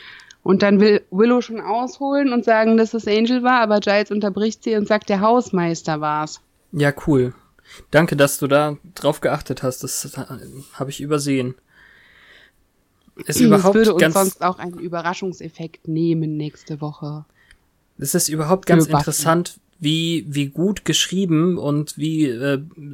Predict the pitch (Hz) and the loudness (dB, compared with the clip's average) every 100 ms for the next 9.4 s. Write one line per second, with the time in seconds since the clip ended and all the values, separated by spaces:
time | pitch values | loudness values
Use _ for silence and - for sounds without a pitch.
0 | 147 143 190 190 156 151 - - 156 160 | -8 0 0 0 -4 -4 -6 -2 -2 -2
1 | 156 151 147 143 139 139 - 165 175 139 | -4 -4 -2 2 2 0 -4 -4 -4 -4
2 | 131 135 170 - _ - _ _ 143 - | -4 -4 -4 -8 _ -20 _ _ -6 -2
3 | 143 143 139 139 - 147 135 127 - - | 0 0 2 0 0 -2 -2 -4 -8 -8
4 | 127 123 120 120 123 _ _ _ _ _ | -6 -4 -6 -6 -10 _ _ _ _ _
5 | _ _ _ - 123 117 113 - 127 - | _ _ _ -10 -8 -8 -10 -4 -4 -4
6 | - - - _ _ _ _ _ _ _ | -8 -12 -16 _ _ _ _ _ _ _
7 | _ _ _ _ _ _ - - 131 135 | _ _ _ _ _ _ -10 -2 0 2
8 | 165 196 131 131 135 127 - - - 127 | 4 2 0 -4 -2 -4 -4 -8 -4 0
9 | 123 120 120 120 | 0 -2 -4 -8